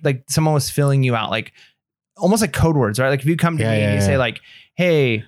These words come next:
Speaker 1: what's the weather like?" And if I say, "Well, it's sunny with a chance of meatballs," then you know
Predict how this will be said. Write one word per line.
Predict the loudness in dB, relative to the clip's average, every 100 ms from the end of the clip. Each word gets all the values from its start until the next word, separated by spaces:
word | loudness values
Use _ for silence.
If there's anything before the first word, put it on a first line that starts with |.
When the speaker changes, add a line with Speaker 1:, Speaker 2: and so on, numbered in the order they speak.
| _ _
Speaker 1:
what's | -2 -2
the | 0
weather | 2 2 2
like?" | 2 0
And | -4
if | -4
I | -4
say, | -2 -4
"Well, | 0 0 2 0
it's | -2 -4 -6 -8
sunny | -4 0 2 2
with | 0 0 -2
a |
chance | -4 -4 -2
of | 0
meatballs," | 0 0 0 0 0 -2
then | -2 0
you | 0 0
know | 2 2 2 0